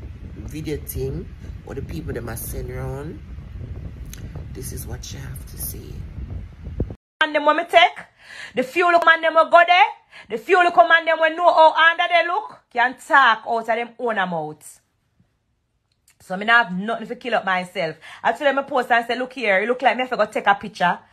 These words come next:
Speaker 2: and post the picture and make a video and post it just for shame me haters them, just for make them shame."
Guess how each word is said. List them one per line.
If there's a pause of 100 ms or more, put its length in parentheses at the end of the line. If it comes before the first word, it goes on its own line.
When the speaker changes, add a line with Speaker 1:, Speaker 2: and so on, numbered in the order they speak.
(320)
Speaker 2:
and
post
the
picture
and
make
a
video (200)
and
post
it
just
for
shame
me
haters
them,
just
for
make
them
shame."